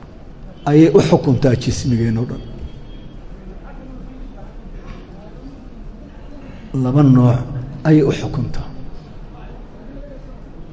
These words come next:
Labada nooc ay xukuntaa waxa weeye, mid markii unugga maskaxda magaca gaaladu siiyeen waxa weeye neuron,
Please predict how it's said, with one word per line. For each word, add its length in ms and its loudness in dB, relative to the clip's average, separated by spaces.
Labada 300 8
nooc 140 8
ay 140 4
xukuntaa 400 6
waxa 200 8
weeye, 320 6
mid 340 8
markii 440 2
unugga 1600 2
maskaxda 680 4
magaca 440 2
gaaladu 420 6
siiyeen 340 6
waxa 200 2
weeye 320 6
neuron, 520 8